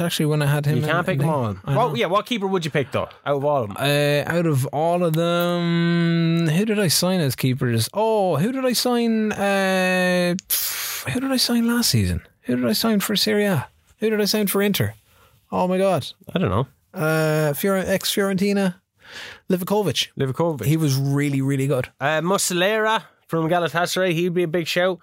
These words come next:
Speaker 2: I've had, but I had Andrade with me at Boca and, uh, uh, at Atletico. Now, Gunnarsson's done really well for me as well.
Speaker 1: Yeah.
Speaker 2: I got him up for a free, and he's worth a lot more than that now. So, um, anyway, back to your regular programming.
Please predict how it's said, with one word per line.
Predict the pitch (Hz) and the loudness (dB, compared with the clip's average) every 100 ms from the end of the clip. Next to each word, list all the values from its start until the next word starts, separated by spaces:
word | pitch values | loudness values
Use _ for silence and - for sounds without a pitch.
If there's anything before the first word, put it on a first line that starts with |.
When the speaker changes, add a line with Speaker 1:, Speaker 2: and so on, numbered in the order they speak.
| - | -8
Speaker 2:
I've | - 131 | -6 -2
had, | 160 160 | -2 -2
but | 151 | -2
I | 147 | -2
had | 143 175 | 0 0
Andrade | 175 165 160 175 165 151 | 0 0 0 0 0 0
with | 151 | 0
me | 143 | 0
at | 139 127 | -2 0
Boca | 156 151 139 127 | -2 0 -2 -2
and, | 139 147 | -2 0
uh, | 139 131 127 - | 2 0 -2 -2
uh, | 120 - | -2 0
at | 113 107 - - - - | -2 -2 -6 -14 -14 -8
Atletico. | 120 135 127 120 107 - - | -4 -2 -2 -2 -2 -4 -6
Now, | 180 | -2
Gunnarsson's | 285 359 - 180 | 0 0 0 -2
done | 175 160 | -2 0
really | 165 151 | 0 0
well | 170 180 | 0 -2
for | 156 | -2
me | 135 | -2
as | 127 | -2
well. | 175 190 - | 0 -2 -2
Speaker 1:
Yeah. | 120 110 156 | -2 -2 -4
Speaker 2:
I | |
got | 147 208 | -2 0
him | 185 | 0
up | 202 | -2
for | 185 | -2
a | 151 | -2
free, | 185 202 185 - - - - | -2 -2 -2 -8 -18 -16 -6
and | 135 147 139 | -2 0 0
he's | 143 | 0
worth | 165 | -2
a | 151 | 0
lot | 160 | -2
more | 156 170 | 0 0
than | 147 | 0
that | 147 | 0
now. | 147 170 135 | 0 0 -2
So, | 107 131 127 123 | -2 -2 0 2
um, | 127 120 - - - | 0 0 -4 -14 -10
anyway, | - 294 123 - _ _ - | -2 0 0 -4 _ _ -2
back | 277 - | -2 -2
to | 254 | -2
your | 226 | 0
regular | 214 180 165 147 | 0 0 0 -2
programming. | 147 131 104 101 - | 0 0 0 0 -2